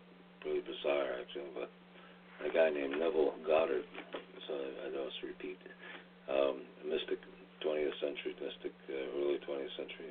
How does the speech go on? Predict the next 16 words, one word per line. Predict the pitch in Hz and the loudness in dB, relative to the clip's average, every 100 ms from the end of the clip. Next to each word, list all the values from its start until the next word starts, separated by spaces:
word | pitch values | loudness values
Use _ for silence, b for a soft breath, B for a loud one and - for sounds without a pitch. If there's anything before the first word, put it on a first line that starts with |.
| 64 | -6
and | 69 | 2
I, | 71 73 - | 4 4 2
I, | 90 113 107 - B B B | 0 0 0 -8 B B B
I, | 190 | 6
I, | - - - 151 143 - - | 6 2 -4 0 0 2 2
I | |
was | 147 131 - | 4 4 8
so | 156 | 8
impressed | 151 139 - 135 - | 8 6 6 6 6
by | - | 2
this | 78 73 - | 2 0 0
man's | 78 71 67 | 0 0 2
work | 78 71 - | 2 2 -4
that | 69 | 2
I, | 69 71 - | 4 4 2
I, | 82 | 2